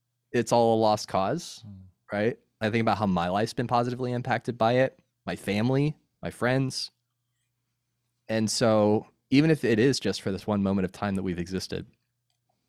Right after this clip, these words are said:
Speaker 1: I'm grateful for it.
Speaker 2: Mm.
Speaker 1: And I hope that everyone that's been touched by it can take the lessons and the experiences they had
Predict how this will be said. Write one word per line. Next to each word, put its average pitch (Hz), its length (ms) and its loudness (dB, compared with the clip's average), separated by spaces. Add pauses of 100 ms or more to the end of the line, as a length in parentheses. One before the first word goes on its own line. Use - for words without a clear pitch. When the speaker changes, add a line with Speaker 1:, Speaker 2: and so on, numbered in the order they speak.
Speaker 1:
I'm 101 120 2
grateful 104 320 0
for 85 240 -2
it. 87 120 -6 (380)
Speaker 2:
Mm. 98 40 -20 (220)
Speaker 1:
And 98 120 0
I 95 40 0
hope 117 220 0
that 95 120 0
everyone 98 320 0
that's 87 120 -4
been 87 140 -6
touched - 280 -4
by 85 200 -4
it - 180 -8
can 87 240 -4 (220)
take 110 160 -2
the 101 100 -6
lessons 92 400 -4
and 87 100 -4
the 87 40 -4
experiences 92 480 -6
they 80 100 -4
had 90 340 -4